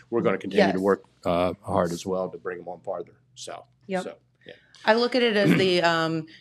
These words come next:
Speaker 2: you know, when, when I lived in Columbus and went to college and things, you know, there was Columbus, and then Jamie went to Ohio Wesleyan, which is in Delaware,
Speaker 1: Mm-hmm.
Speaker 2: and that was completely two different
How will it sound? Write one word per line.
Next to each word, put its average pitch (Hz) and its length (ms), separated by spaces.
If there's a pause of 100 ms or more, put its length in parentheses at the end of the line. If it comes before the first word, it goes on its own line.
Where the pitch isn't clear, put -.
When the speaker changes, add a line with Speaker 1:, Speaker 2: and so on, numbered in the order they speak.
Speaker 2:
you 208 120
know, 185 360
when, 175 420
when 170 380
I 185 160
lived 180 340
in 170 100
Columbus 170 460
and 170 60
went 160 100
to 165 80
college 175 420
and 160 160
things, 160 320
you 160 80
know, 156 80
there 156 100
was 151 120
Columbus, 165 600
and 160 160
then 156 260
Jamie 190 320
went 165 160
to 156 160
Ohio 151 260
Wesleyan, 160 600
which 151 160
is 147 120
in 147 140
Delaware, 156 680
Speaker 1:
Mm-hmm. - 100
Speaker 2:
and 165 100
that 175 140
was 180 120
completely 180 520
two 180 200
different 165 640